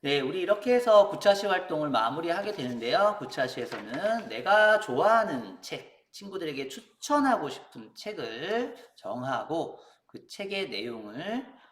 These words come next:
친구들에게 어떻게 소개할까 이렇게 고민해 봤었죠. 네, 그리고 마지막으로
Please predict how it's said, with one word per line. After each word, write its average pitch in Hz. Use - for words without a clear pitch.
친구들에게 233
어떻게 -
소개할까 196
이렇게 -
고민해 127
봤었죠. -
네, -
그리고 190
마지막으로 151